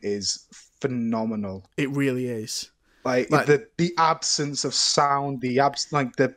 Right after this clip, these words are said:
Speaker 1: the very little breathing, the very little Foley, and then just the every now and then swoosh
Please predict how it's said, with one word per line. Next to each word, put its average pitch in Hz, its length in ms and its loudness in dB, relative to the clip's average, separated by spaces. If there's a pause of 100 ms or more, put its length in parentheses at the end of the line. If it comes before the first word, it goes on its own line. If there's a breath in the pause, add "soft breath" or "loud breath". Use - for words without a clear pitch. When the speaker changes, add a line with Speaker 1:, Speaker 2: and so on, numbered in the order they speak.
(140)
Speaker 1:
the 143 80 2
very 151 320 2
little 139 360 2
breathing, 123 640 0
the 117 80 0
very 139 260 4
little 139 240 0
Foley, 123 600 2
and 117 280 0
then 117 120 -2
just 117 220 -6
the 135 160 -2
every 127 220 2
now 127 180 0
and 123 80 -2
then 120 160 0
swoosh - 720 -2